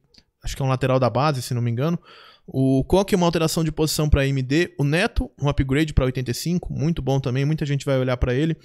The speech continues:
E ele é um bom goleiro, viu? No fifa dezenove ele é uma cartinha que, sabe aquela cartinha que parece ter um diferencial?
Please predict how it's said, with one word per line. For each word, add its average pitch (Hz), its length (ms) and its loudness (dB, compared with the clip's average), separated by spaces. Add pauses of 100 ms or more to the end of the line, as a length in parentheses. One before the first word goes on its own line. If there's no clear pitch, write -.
(360)
E 127 80 -6
ele 135 80 -2
é 175 60 2
um 185 40 2
bom 208 140 6
goleiro, 254 340 2
viu? 214 160 0
No 190 80 0
fifa - 240 -4
dezenove 170 420 -2
ele 202 80 -2
é 196 40 0
uma 202 100 0
cartinha 196 380 -4
que, 196 640 -6
sabe 180 180 -6
aquela 170 220 -4
cartinha 151 380 -4
que 147 100 -10
parece 147 280 -2
ter - 60 -4
um 147 60 0
diferencial? 139 720 -2